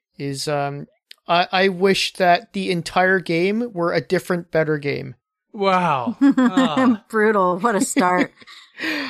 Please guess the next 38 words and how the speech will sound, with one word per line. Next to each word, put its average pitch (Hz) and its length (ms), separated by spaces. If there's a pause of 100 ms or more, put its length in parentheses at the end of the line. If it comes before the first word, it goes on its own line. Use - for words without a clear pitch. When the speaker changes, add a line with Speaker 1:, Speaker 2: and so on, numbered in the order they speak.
(180)
Speaker 1:
Uh, 185 400 (160)
but 254 200 (460)
at 240 160
least 269 300
it 247 100
wasn't 240 300
you 214 160
who 208 120
actually 196 300
got 202 100
me 196 120
thinking 190 300
about 190 280
that. 190 340
This, 185 300
uh, 170 300 (580)
this 190 240
premise - 680
comes 180 340
to 180 160
us 170 120
courtesy 185 600
of 160 280
Josh 185 380
Orion 180 640
Koss, - 560 (420)
who 165 220
wrote 170 280
in 170 300
suggesting 175 680
that 185 120
we 190 120
do 247 220
an 254 80
episode 247 540
about 220 340
games 208 540 (440)
that 190 380